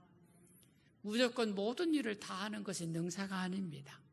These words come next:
내가 살아가는 삶의 과정에서 내가 할 수 있는 일과 할 수 없는 일, 해야 할 일과 해서는 안 될 일들을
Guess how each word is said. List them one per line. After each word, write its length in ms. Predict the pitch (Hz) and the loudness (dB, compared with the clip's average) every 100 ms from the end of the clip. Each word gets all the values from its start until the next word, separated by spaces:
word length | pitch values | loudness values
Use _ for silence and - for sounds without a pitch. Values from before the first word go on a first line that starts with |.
| _ - - _ _ _ | _ -20 -20 _ _ _
내가 500 | 202 190 185 175 165 | 0 2 4 2 0
살아가는 640 | - 170 165 156 151 143 | -6 -4 -4 -4 -4 -6
삶의 540 | 139 - 202 208 202 196 | -6 -2 -2 0 -2 -4
과정에서 760 | - 160 175 170 160 - 147 - - - - - - - | -4 -6 -4 -4 -4 -6 -8 -12 -20 -20 -20 -20 -20 -10
내가 260 | 156 156 160 | -8 -6 -6
할 300 | - 214 226 | -2 -2 -2
수 140 | 254 | 0
있는 340 | 233 233 226 | 2 2 0
일과 460 | 226 233 220 240 240 - - - _ - - _ - | -2 -4 -6 -8 -10 -18 -20 -20 _ -20 -20 _ -10
할 180 | 165 143 | -8 -6
수 240 | - 147 | -8 -8
없는 400 | 143 160 202 220 | -6 -6 -6 -8
일, 100 | 180 - - _ - - - - | -10 -16 -20 _ -20 -20 -20 -6
해야 320 | 208 196 180 160 | 2 4 4 2
할 160 | 160 | -2
일과 500 | 156 156 - 190 220 - - - 247 | -4 -4 -2 -4 -4 -12 -20 -6 -2
해서는 500 | 247 - 240 226 233 - | 0 0 0 0 -2 -2
안 180 | 226 240 | 0 0
될 260 | 277 226 | 0 -2
일들을 540 | 190 202 208 240 - | -4 -8 -6 -4 -6